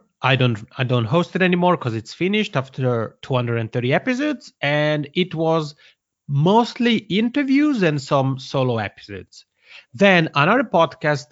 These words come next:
called Marketers was a collaboration with a community of Italian, uh, entrepreneurs and marketers, and I don't collaborate with them anymore. But for the other two, the Jazz Spotlight, which is mainly interview based,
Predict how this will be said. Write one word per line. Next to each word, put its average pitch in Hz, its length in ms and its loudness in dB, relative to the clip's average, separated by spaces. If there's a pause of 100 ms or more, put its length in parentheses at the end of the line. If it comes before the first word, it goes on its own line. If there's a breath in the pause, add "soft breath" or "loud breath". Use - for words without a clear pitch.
(100)
called 123 320 -4
Marketers 160 580 0
was 135 200 2
a 123 80 2
collaboration 120 760 0
with 120 120 -2
a 120 60 0
community 117 760 -6
of 110 200 -6
Italian, 117 520 -4 (100)
uh, 107 340 -10 (680)
entrepreneurs 131 540 4
and 120 100 2
marketers, 196 460 4
and 127 340 2
I 127 200 2
don't 120 460 0 (340 soft breath)
collaborate 139 540 2
with 113 160 0
them 123 220 0
anymore. 123 560 0 (440 soft breath)
But 160 240 2
for 185 240 0
the 175 120 2
other 320 200 2
two, 131 400 -2
the 117 80 -6
Jazz 151 320 0
Spotlight, 180 580 0
which 135 240 -4
is 117 100 -6
mainly 123 380 0
interview 127 320 -2
based, 131 400 0